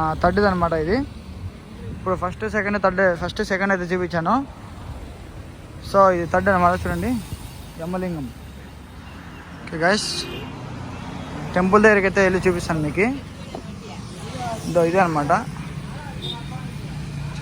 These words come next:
ఎందుకంటే మన వీడియో ఎవరికొరికి చాలా అంటే చాలా ఉపయోగం అయితే పడుతుంది గాయస్, అందుకు మీకు లింగాలన్నీ కూడా చూపిస్తాను. So ఇదనమాట యమ్మలింగము,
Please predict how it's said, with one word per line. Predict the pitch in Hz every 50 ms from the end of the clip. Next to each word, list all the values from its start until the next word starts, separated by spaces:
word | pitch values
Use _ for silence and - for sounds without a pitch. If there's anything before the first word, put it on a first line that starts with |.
| 175
ఎందుకంటే | 185 214 233 240 240 233 254 262 262 254 226 202
మన | 208 202 202 196
వీడియో | 208 214 233 233 220
ఎవరికొరికి | 214 208 - 233 226 208 202 226 -
చాలా | - 185 185 196
అంటే | 202 196 196 185
చాలా | 190 180 175 170 175
ఉపయోగం | 170 185 208 208 196 196
అయితే | 185 190 175
పడుతుంది | 165 165 160 165 165 156
గాయస్, | 165 185 185 - - - - - - - - - - - - -
అందుకు | 190 202 220 214 196
మీకు | 190 180 175 175
లింగాలన్నీ | 185 196 214 214 208 202 202 202
కూడా | 202 196 185 -
చూపిస్తాను. | 180 175 180 170 - 175 160 180 226 254 - - - - -
So | - - 175 165
ఇదనమాట | 160 175 175 170 160 151 151 143 175 190
యమ్మలింగము, | 175 170 170 165 165 160 156 156 156 185